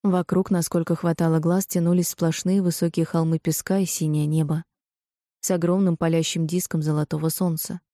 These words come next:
И ни следа портала за спиной. «Где мы?» вслух спросил Анджей.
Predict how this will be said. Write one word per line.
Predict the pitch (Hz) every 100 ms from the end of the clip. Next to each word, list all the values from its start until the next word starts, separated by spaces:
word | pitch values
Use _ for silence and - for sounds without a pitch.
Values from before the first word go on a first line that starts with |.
| _ _ _ _
И | 196
ни | 180 190
следа | 208 - 226 165 160
портала | 151 - - 156 156
за | 151 151
спиной. | - 165 160 156 165 _ _ _ _ _ _ _ _
«Где | 160 156 202
мы?» | 185 156 - _ _ -
вслух | - 165
спросил | - 160 160 165
Анджей. | 160 165 165 156